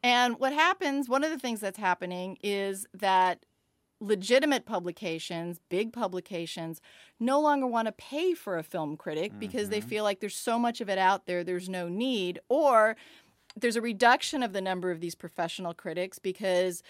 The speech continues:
Speaker 1: a newspaper will say, like, "We don't need to pay for a critic here in San Diego. We'll take a national critic who's being syndicated." And so this one person's opinion, you know, ends up being all over the country instead of individual,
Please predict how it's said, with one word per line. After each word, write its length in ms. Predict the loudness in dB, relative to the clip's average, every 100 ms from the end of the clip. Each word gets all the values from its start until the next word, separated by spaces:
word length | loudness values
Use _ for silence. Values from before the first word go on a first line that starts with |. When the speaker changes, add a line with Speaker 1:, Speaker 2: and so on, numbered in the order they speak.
| -20 -8
Speaker 1:
a 80 | -2
newspaper 460 | -2 -2 -4 -4
will 120 | -4 -4
say, 160 | -2
like, 160 | -2 -2
"We 120 | 0
don't 160 | 2 2
need 140 | 0
to 60 | -4
pay 180 | -8 -8
for 160 | -6
a 60 | -10
critic 320 | -6 -8 -8
here 120 | -10
in 120 | -10 -8
San 240 | -10 -8
Diego. 580 | -2 0 0 2 2 0 -6 -14
We'll 260 | -6 -4 -2
take 260 | -2 -2
a 60 | -2
national 540 | 2 2 2 0 -4
critic 380 | -4 -4 -2 -4
who's 160 | -6 -8
being 440 | -6 -4 -4 -6
syndicated." 920 | -4 -2 -2 -2 -4 -2 0 0 -2 -6 -20 _
And 180 | -8 -4
so 320 | -2 0 0
this 240 | -2 -8
one 440 | -6 0 2 2 0
person's 400 | -2 -4 -6 -6
opinion, 840 | -6 -4 -2 -2 -2 -4 -6 -10 _ _
you 100 | -10
know, 240 | -4 -4 -4
ends 240 | -4 -4 -2
up 200 | -2 -2
being 440 | -6 -4 -6 -8 -4
all 280 | 2 2 2
over 260 | -2 -4
the 120 | -6 -6
country 600 | -4 -6 -6 -6 -6 -6
instead 400 | -8 -6 -2 0
of 260 | 0 -2 -10 -10
individual, 920 | -6 -2 -2 -2 -2 0 0 -2